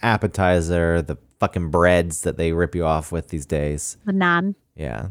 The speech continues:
Speaker 1: that costs four dollars a piece or three dollars a piece, whatever it is. And that was with tip, I think.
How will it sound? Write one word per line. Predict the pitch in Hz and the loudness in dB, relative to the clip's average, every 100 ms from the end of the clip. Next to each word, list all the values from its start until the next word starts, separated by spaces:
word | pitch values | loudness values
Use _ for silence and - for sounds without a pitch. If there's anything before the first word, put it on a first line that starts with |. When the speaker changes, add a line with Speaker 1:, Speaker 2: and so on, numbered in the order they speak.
| 98 | -10
Speaker 1:
that | - | -12
costs | - 82 - | -8 -10 -8
four | 82 73 | -6 -4
dollars | 73 76 71 | -2 -4 -6
a | |
piece | - 78 76 | -6 -4 -4
or | 65 | -6
three | - 76 | -6 -4
dollars | 73 71 | -4 -6
a | 73 | -8
piece, | 73 - | -10 -8
whatever | 71 69 69 | -8 -8 -8
it | 73 | -8
is. | 73 - _ _ _ _ _ | -10 -12 _ _ _ _ _
And | - 92 | -2 2
that | |
was | 92 85 | 4 2
with | 76 - | -4 -6
tip, | 85 76 | -6 -6
I | 73 | -8
think. | 73 - 67 - | -10 -10 -10 -12